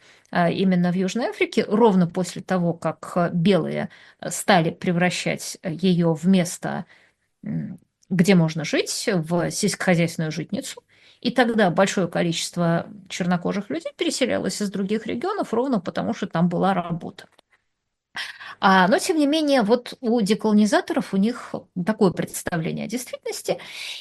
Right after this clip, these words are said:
И почему я специально, а, вспоминаю об этой истории? Потому что мне всегда было очень интересно, поскольку я думаю, что многие, э, наблюдали и за тем, что происходит в юар, и за тем, что происходит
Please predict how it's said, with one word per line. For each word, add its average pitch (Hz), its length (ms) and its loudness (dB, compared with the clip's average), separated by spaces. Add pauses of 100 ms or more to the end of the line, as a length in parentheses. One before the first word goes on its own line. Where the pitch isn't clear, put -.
И 254 120 2
почему 285 460 4
я 226 120 6
специально, 175 760 2 (320)
а, 165 380 -2 (100)
вспоминаю 196 600 4
об 180 80 0
этой 226 160 -2
истории? 440 340 2
Потому 220 380 -2
что - 180 -4
мне 247 140 2
всегда 202 280 -2
было 202 140 0
очень 185 260 0
интересно, 180 520 -8 (340)
поскольку 180 760 -2 (160)
я 185 180 2
думаю, 165 240 0
что 170 220 -4
многие, 175 580 2 (480)
э, 156 300 -4
наблюдали 180 580 4
и 165 60 2
за 180 100 0
тем, 175 180 -2
что 165 160 -6
происходит 170 540 -4 (120)
в 160 540 -4
юар, 165 420 4
и 190 140 -2
за 175 120 -2
тем, 170 180 -2
что 160 180 -8
происходит 165 720 -6